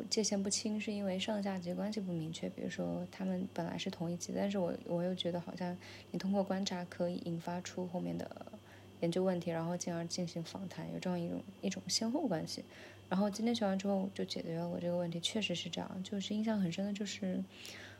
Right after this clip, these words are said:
呃，实物分析或者是观察是可以作为一种邀请，它有两个方向的邀请。第一个是邀请后面的发生，就是后面开启一个访谈啊之类的。它也可以是向前邀请什么呢？邀请你跟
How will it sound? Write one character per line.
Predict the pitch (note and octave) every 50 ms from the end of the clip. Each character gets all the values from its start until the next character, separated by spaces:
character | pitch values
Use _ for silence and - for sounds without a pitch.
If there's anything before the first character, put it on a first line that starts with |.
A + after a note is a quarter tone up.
| - - -
呃， | - F#3 F3+ F#3 F3+ F3+ - - - - F#3+ F#3+ - - - - - - - - - -
实 | - - - A#3+
物 | A#3+ A#3+
分 | A3+ B3+ B3
析 | A#3 - B3+ B3+
或 | B3 B3+ A3
者 | G3+
是 | G3 G3+ G3+ G3
观 | F#3+ - - A#3 A#3 A#3
察 | A#3 G3 F3+ F#3+
是 | G3 - G#3
可 | - - - G#3 G#3
以 | G3+ F3+ E3 F3 F#3+ G3+ - - - - - G3
作 | - C4
为 | A#3 A3+
一 | A#3 A3+
种 | G#3+ E3+ D#3
邀 | E3 F#3 G3+ A3+ B3+
请， | B3+ - - - - E3+
它 | F#3 G#3
有 | G#3+
两 | A3 G#3+ - - E3+
个 | - F#3+
方 | - G3 G3+ G#3
向 | G#3 G3+
的 | F#3+ F3
邀 | E3+ F3
请。 | - - G3+ G3+
第 | - A3
一 | A3+
个 | A#3+ B3+
是 | B3+ - B3 A3+ A#3 - - - - - - - - - - - - - - -
邀 | A#3 B3 B3+
请 | B3+ - - F#3
后 | E3+ E3+ A#3 C4
面 | A#3+ G3+ F3 D#3+
的 | -
发 | - - - F#3+ F#3+
生， | F#3+ - - G3 G3+
就 | G3+ G3+ F#3
是 | - F3+
后 | E3+ G3 G3+
面 | F#3+ F3 E3+ F3 E3+ - - -
开 | - - F#3+
启 | F#3 - - -
一 | E3+ E3 E3
个 | F3 F3+ F3 E3+ E3
访 | - - - G3 G3
谈 | - E3 D#3 D#3
啊 | D#3+ E3+ F3+ F3+ F#3
之 | F#3 - E3+
类 | - - -
的。 | - - F3+ - - - - - - -
它 | - - D#4
也 | C#4+ C4
可 | - A#3+
以 | G#3+ F#3 F#3+ G3+
是 | G3 - G#3 G#3 G3+ G3 - - - - -
向 | - - C4 A#3+ A3 F#3+
前 | - - D#3+ D#3 D#3+ F3+ G#3+
邀 | G#3+ G#3 A3
请 | A3 - G3+ G3+
什 | G3 F3+
么 | E3 E3
呢？ | E3+
邀 | F3 F#3 F#3+ G3+
请 | G3 - - F#3+ F#3+
你 | F3+ F3 -
跟 | - F#3 F#3 F#3+ G3